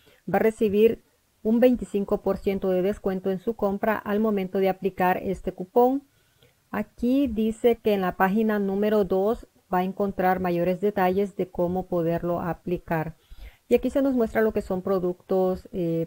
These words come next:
para el evento de Pascua, lo que son caramelos. Algunos estarán a dos por tres dólares, otros a un dólar con noventa y nueve,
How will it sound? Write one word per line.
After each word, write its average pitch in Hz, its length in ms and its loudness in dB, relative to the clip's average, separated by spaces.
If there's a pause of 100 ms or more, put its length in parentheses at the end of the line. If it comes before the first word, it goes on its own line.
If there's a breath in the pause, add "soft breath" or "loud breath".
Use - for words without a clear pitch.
para 180 220 0
el 190 80 2
evento 170 340 -2
de 170 120 -2
Pascua, 190 480 0
lo 190 120 0
que 185 80 -8
son 175 200 -8
caramelos. 180 640 -2
Algunos 175 380 -4
estarán 180 500 -2
a 180 140 -4
dos 175 180 -4
por 170 200 -6
tres 165 280 -4
dólares, 208 540 0
otros 190 420 -2
a 175 80 -2
un 165 100 -4
dólar 165 280 -2
con 165 160 -4
noventa 160 340 -4
y 160 60 -4
nueve, 214 340 0